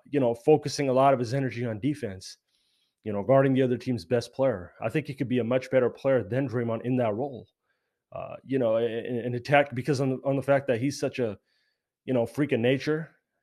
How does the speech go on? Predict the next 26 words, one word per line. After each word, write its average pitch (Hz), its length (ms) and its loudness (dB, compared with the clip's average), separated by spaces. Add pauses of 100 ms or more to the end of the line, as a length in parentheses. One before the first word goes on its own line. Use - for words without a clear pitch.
(160)
he 160 120 -2
could 156 140 0
attack 135 360 4
from 117 160 -6
twelve 131 280 2
to 120 60 -6
fifteen 127 380 -4
feet 127 220 -4
and 110 80 -4
get 107 120 -2
layups, 113 380 -2
finger 127 240 -2
rolls 110 300 -4
all 113 180 2
day, 110 380 0 (720)
um, - 300 -14 (100)
especially 156 320 2
if 127 60 -2
he 127 80 -8
can 123 80 -2
improve 120 260 -2
his 117 100 -6
free 139 160 -4
throw 131 140 -4
shooting. 92 340 -10 (540)
But 123 420 6